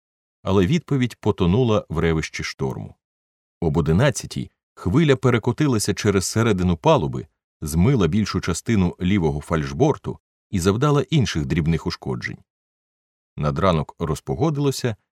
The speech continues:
і коли зійшло сонце, вітер майже затих. Сьоме липня. Весь день на морі гуляє висока хвиля. Наш легкий бриг дуже гойдає,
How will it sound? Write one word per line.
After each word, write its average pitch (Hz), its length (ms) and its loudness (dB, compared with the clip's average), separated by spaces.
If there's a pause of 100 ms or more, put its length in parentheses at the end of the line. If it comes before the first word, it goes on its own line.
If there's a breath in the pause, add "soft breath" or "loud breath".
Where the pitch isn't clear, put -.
(200)
і 113 80 -2
коли 104 240 2
зійшло 76 380 -4
сонце, 139 500 -2 (240)
вітер 131 400 -2
майже 69 340 -2
затих. - 500 -10 (1400)
Сьоме 69 360 -2
липня. - 440 -12 (1120)
Весь 71 320 -2
день 113 420 0
на 90 160 2
морі 113 280 2
гуляє 101 380 0
висока 98 380 -2
хвиля. 92 480 -4 (540)
Наш 87 280 -2
легкий 95 340 0
бриг 98 300 2
дуже 95 260 0
гойдає, 95 600 2